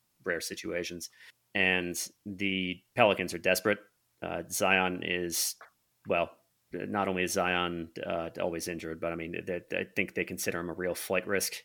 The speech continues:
And, uh, because a player can just take the qualifying offer in his, in his fifth year and then become an unrestricted free agent. So it, it's virtually unheard of. Greg Monroe was the last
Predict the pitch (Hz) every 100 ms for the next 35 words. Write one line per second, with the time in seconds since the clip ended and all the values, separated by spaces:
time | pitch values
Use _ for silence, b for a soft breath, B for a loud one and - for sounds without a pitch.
0 | _ _ _ - 95 87 85 82 - -
1 | - 113 120 117 - 156 147 127 110 -
2 | 104 92 - 98 87 90 87 87 85 87
3 | 82 - 95 90 - 90 - 87 85 82
4 | 87 90 82 80 78 95 - - 92 82
5 | 82 82 - - _ _ _ - 85 -
6 | 98 92 95 - - - - - - -
7 | - 98 - 87 82 117 107 87 92 -
8 | - 92 87 87 92 87 87 87 87 85
9 | -